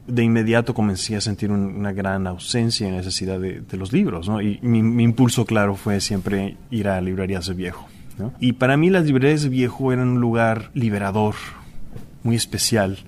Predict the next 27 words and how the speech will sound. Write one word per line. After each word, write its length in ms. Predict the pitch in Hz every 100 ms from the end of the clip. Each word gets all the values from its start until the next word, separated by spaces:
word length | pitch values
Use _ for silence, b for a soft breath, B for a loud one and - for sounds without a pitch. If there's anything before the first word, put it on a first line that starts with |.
| -
que 260 | - 110 110
eran 180 | 123 127
muy 160 | 151
distintos, 480 | 139 - 123 117 117
digamos, 320 | 104 101 98
que 80 | 110
la 80 | 95
biblioteca 680 | 95 92 92 - 92 98 92
de, 260 | 80 80 - - -
de 80 | 90
la 80 |
escuela 340 | 87 - 104 92
donde 220 | 85 87
yo 80 | -
estaba, 380 | - 90 - 98
¿no? 200 | 127 156 -
Claro, 260 | 180 151
yo 140 | 131 139
iba 160 | 131
mucho 220 | 127 113 117
a 20 |
la 60 |
biblioteca 340 | 98 90 90 95
y 40 |
sacaba 320 | 90 92 90
libros, 380 | 95 107 90 85
¿no? 100 | 104